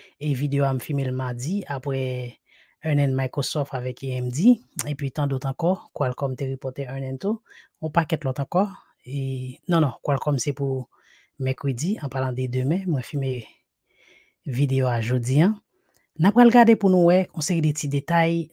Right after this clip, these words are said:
nou ta sipoze konnen. Si w envesti nan makèt la, fòk ou konnen yo, oke? Pa egzanp, fòk ou konn ki konpayi, nan ki dat yo pral repòte ernenn. Pa egzanp, pou demen, si Dye vle. Ban m retire sa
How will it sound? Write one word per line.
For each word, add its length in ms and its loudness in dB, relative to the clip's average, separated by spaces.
nou 100 -2
ta 160 -4
sipoze 520 -2
konnen. 360 -4
Si 220 -4
w 80 2
envesti 460 0
nan 120 2
makèt 380 -2
la, 100 -2
fòk 440 -2
ou 140 -12
konnen 540 -4
yo, 120 -10
oke? 300 0
Pa 160 2
egzanp, 380 4
fòk 200 -4
ou 100 -4
konn 100 6
ki 120 -2
konpayi, 600 2
nan 160 0
ki 160 -6
dat 200 -2
yo 80 -2
pral 240 -10
repòte 340 -6
ernenn. 380 -6
Pa 140 -4
egzanp, 400 2
pou 140 4
demen, 280 8
si 180 -6
Dye 160 2
vle. 200 0
Ban 100 -4
m 80 -6
retire 380 -10
sa 160 -6